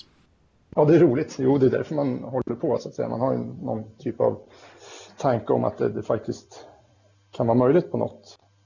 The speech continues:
sätt eller annat då. Men det var ju som, för att knyta tillbaka till det du sa, så, så, eh,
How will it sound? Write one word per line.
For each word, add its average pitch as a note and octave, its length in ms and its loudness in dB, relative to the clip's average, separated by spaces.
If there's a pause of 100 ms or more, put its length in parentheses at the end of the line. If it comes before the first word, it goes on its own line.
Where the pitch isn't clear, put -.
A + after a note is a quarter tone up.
(160)
sätt - 320 -12
eller A2+ 160 -2
annat A2 300 -8
då. - 160 -6 (480)
Men D3 120 0
det D3+ 80 4
var C#3+ 100 4
ju C#3 60 6
som, C3 320 -4
för C3 140 -10
att A#2+ 60 -6
knyta B2+ 180 -2
tillbaka B2 300 -2
till A#2+ 100 -16
det A#2+ 100 -6
du A#2 200 -10
sa, C3 340 -2
så, A#2 300 -8 (320)
så, A#2+ 380 -4
eh, A#2 120 -4